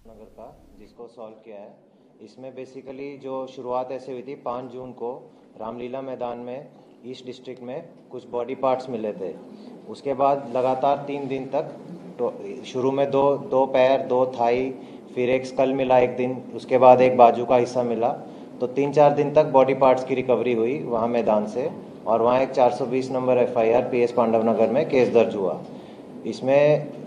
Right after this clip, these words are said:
काफ़ी जद्दोजहद हुई। पहले तो ये body को identify करने की, यूआईडी भी body थी, उसमें ये identify नहीं हो पाई थी। इसी कारण इस case में कोई ब्रेकथ्रू मिल नहीं रहा था। तो उसी कारण, क्योंकि काफ़ी वो था,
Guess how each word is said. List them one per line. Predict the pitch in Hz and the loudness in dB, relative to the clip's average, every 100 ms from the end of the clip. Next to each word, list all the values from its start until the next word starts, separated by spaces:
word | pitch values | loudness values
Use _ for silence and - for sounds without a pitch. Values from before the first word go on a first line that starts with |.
| - - - | -14 -12 4
काफ़ी | 123 120 151 147 135 131 107 120 | 4 6 -2 -2 -4 -4 -2 -4
जद्दोजहद | 113 127 139 127 135 139 | 0 0 2 4 4 6
हुई। | 123 135 147 143 - | 4 0 -2 -6 -2
पहले | 120 123 | 0 2
तो | 131 139 | 2 2
ये | 139 | 2
body | 123 123 127 | 4 2 2
को | 139 | 2
identify | 135 120 117 113 120 | 4 4 0 0 -2
करने | 117 113 113 | 0 -2 -2
की, | 120 156 156 - 98 | -4 -8 -8 -14 -12
यूआईडी | 107 120 120 131 | 0 2 2 0
भी | 127 | -2
body | 127 117 107 | 0 0 0
थी, | 113 120 156 - - - - - 120 | -6 -8 -10 -14 -18 -20 -20 -14 -12
उसमें | 104 139 143 | -8 -4 -2
ये | 143 151 165 - | 2 2 2 -2
identify | 120 123 127 123 123 151 | -4 -2 -2 -4 0 2
नहीं | 143 127 | 4 4
हो | 120 | 2
पाई | 110 92 | 2 -2
थी। | 90 92 - 117 | -2 -8 -8 -12
इसी | 123 143 | -8 0
कारण | 143 131 135 | 4 4 2
इस | 135 | -2
case | - 127 127 | -4 -4 -2
में | 131 123 | -4 -2
कोई | 139 190 - 107 | -2 -4 -8 -4
ब्रेकथ्रू | 110 120 131 147 | 0 0 0 -2
मिल | 135 131 | -2 -2
नहीं | 123 104 | 0 0
रहा | 87 | -2
था। | 92 85 - - - - - | -4 -8 -8 -18 -20 -18 -8
तो | 120 | -6
उसी | 113 160 | -4 0
कारण, | 160 151 156 160 | 6 8 6 4
क्योंकि | 156 151 147 151 147 | -2 -4 -2 -2 0
काफ़ी | 143 127 143 - 123 | 0 0 -2 -6 -6
वो | 123 131 127 | -2 0 0
था, | 127 143 | 2 2